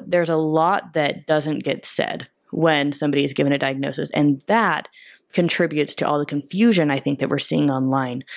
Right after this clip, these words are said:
So what I'm, and I, I believe also in Elizabeth, when we're talking about this stuff, we're not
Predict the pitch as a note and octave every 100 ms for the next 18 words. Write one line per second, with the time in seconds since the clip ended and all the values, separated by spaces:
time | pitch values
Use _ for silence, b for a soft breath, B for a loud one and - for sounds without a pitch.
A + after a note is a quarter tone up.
0 | B B - F#3 E3+ D#3+ - _ - E3+
1 | E3 E3+ F3+ F#3 F3 - _ _ _ _
2 | _ _ - D#3 D3 C#3 C#3+ C#3+ _ -
3 | C#3+ D#3 D3 D3+ - D3+ D3 G3 D#3+ D3
4 | D3+ D3 D#3+ - - - - E3 D3+ B2
5 | C3+ C3 - B B B - D#3 - -
6 | C#3+ - D#3 G3+ G#3+